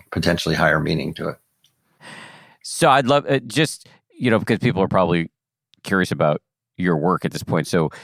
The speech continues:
Speaker 2: can, can you tell us a little bit more about your book?
Speaker 1: For people who are interested in the concepts that my father and I wrote a book that it is available from booksellers, it's,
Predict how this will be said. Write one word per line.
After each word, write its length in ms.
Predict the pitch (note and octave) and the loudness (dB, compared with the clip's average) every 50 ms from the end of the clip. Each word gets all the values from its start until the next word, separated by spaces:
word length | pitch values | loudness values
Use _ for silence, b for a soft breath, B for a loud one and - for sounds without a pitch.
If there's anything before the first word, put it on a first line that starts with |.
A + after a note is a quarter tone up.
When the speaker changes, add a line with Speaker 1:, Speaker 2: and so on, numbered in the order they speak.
| B B B B - | B B B B -6
Speaker 2:
can, 160 | - C#3 B2+ | -4 -2 -2
can 160 | - - - | -2 -2 -2
you 60 | C#3+ A2+ | 0 2
tell 180 | - D3 C3+ | 2 2 2
us 140 | A#2+ - - - - | 2 0 -4 -4 -2
a 80 | - | 0
little 180 | G2+ G2+ G#2 F#2+ | 2 2 2 2
bit 160 | G2 G2 - | 2 0 0
more 480 | - F#2 F#2 F#2 F2+ F2+ E2+ E2 E2+ - | 2 2 2 4 4 4 4 2 2 0
about 500 | D#2 D#2 C#2+ F2 D#2+ D#2 D#2 D2+ D2 - _ | -2 0 2 2 2 4 2 2 0 -4 _
your 140 | D2 D2 C#2+ | -8 -6 -4
book? 280 | - C2+ - - - - - - _ _ _ _ _ B B B B B B B B | -4 -6 -6 -8 -14 -20 -20 -20 _ _ _ _ _ B B B B B B B B
Speaker 1:
For 200 | - - - A2 | -4 0 0 4
people 300 | - B2 A#2+ G#2+ A2+ G#2+ | 4 6 6 6 6 6
who 80 | F#2+ G#2 | 6 6
are 160 | G2 F#2+ F2+ | 6 6 4
interested 640 | G2+ A2 G#2 - A2 F#2+ - - - F#2 F2 D#2 - - | 4 2 2 2 2 0 2 2 2 2 2 2 0 -2
in 500 | - G#2 G2+ G2 G2 G2 F#2 F#2+ F#2+ F2+ F2 F#2 - _ _ _ _ - | 0 2 4 4 4 4 4 2 2 0 -2 -6 -12 _ _ _ _ -8
the 600 | G2+ F2+ E2+ F#2+ F#2 F2+ F2+ F2+ F2 F2 E2+ D#2 | -6 0 2 4 6 6 6 6 4 2 2 0
concepts 960 | - - - G#2+ G2+ G2+ - - - F#2+ F2+ - - - - - - - - _ - G2 | -2 0 2 2 2 2 2 2 2 2 2 0 -2 -8 -8 -8 -10 -10 -12 _ -4 2
that 280 | G2+ G2 F#2 F2+ - - _ _ _ _ _ _ | 4 4 4 2 0 -6 _ _ _ _ _ _
my 160 | G#2+ G2+ G2 F#2 | 2 2 2 4
father 320 | - G#2+ G#2 G2 F#2+ F#2+ | 4 4 6 6 6 4
and 100 | F#2 F2+ | 4 4
I 80 | F2+ F2+ | 4 4
wrote 220 | F2 F2+ F2 E2+ | 4 4 2 2
a 40 | E2 | 0
book 340 | D#2 F2 G2+ F#2+ F#2+ F#2+ - - - _ _ _ _ _ _ _ _ _ - | 2 4 4 4 4 4 0 -6 -14 _ _ _ _ _ _ _ _ _ 0
that 240 | G2 F#2 F2+ D#2 - | 4 4 4 4 2
it 160 | G2+ F#2+ F2 | 2 2 2
is 480 | F#2 F2 E2+ - - - - - - - _ _ _ _ _ _ _ _ _ _ _ _ _ | 2 2 0 -2 -6 -8 -8 -10 -12 -14 _ _ _ _ _ _ _ _ _ _ _ _ _
available 920 | - G2+ - G2+ G2+ G2 G2 G2 E2+ F#2 F2+ F2+ F2 F2 E2+ E2 F2+ - - _ _ _ | 2 2 4 4 4 6 4 4 4 4 2 2 2 0 -2 -4 -8 -14 -20 _ _ _
from 180 | - - G2 E2+ | -6 -2 0 2
booksellers, 640 | F#2+ F#2+ - - - F2 E2+ E2+ E2 E2+ E2+ - - | 2 2 2 2 2 4 4 4 2 0 -2 -4 -6
it's, 260 | E2+ F2 - - | -8 -10 -10 -12